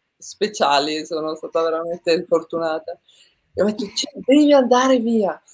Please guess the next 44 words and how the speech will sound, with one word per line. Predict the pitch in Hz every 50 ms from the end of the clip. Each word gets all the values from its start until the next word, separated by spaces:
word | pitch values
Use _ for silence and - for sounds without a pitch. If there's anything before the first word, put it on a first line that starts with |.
| _ _ _ _ _ -
Anzi, | - 202 202 202 208 196
un, | - 208 208 202 185
un | - 185 196
aneddoto | 190 196 208 208 202 190 175 156 160 - 165
mi | 160 160
ricordo, | 156 - - 170 156 147 143 147 151 160 160 170 175
fantastico, | 170 156 156 - - 120 104 156 - - - 175 - 151 147
Giancarlo, | 156 165 156 165 165 - 170 165 160 156 165 180 185 208 - _ _
che | -
purtroppo | 170 - 160 160 - 180 180 175 175 165 156 147
è |
mancato | 151 156 151 160 160 - 165 160 160 - 156 151 147 143 _ _ _ - 185
un, | 170 160 156 147 _ _ 156 156 _
un | - 156 156 156
po' | - 156
più | 156 - 180 170
di | 170
un | 160
anno | 156 151 156 160 165 160
fa. | - 156 147 156 - - - - - - - _ _ _ _ - - -
Ehm, | 220 214 208 202 208 202 196 190 196 196 185 180 175 170 160 147 135 - - _ - - - _ _ _ _ _ -
un | - 190 190
giorno, | 185 233 240 240 214
insomma, | 180 165 - - 180 160 156 135 131
senza | - - 156 151 151 151
far | 151 - 151
nomi | 147 151 151 147 147 147 147
di | 147 147 143
chi, | - - - 151 147 135 135 - - _ _ _ _ _ _ _ _ _ _ _ _ _ _ _
mi | - 170 165
dovevano | 165 180 185 185 185 180
pagare | 180 185 175 165 160 156 156 151
tipo | 151 151 143 156
duecentomila | 156 143 135 139 - - 143 139 139 - 147 143 147 143 139 135
lire | 135 135 139 139
da | 131 117
sei | - - - - 147 131
mesi, | 127 131 127 - 139 147 - 135
una | 135 139 139 135
roba, | 139 147 147 143 143 135 147
no, | 139 135 131 - -
ero | - - 143 147
lì | 147 160 165 175 165 160
che | - 135 135 127 - - -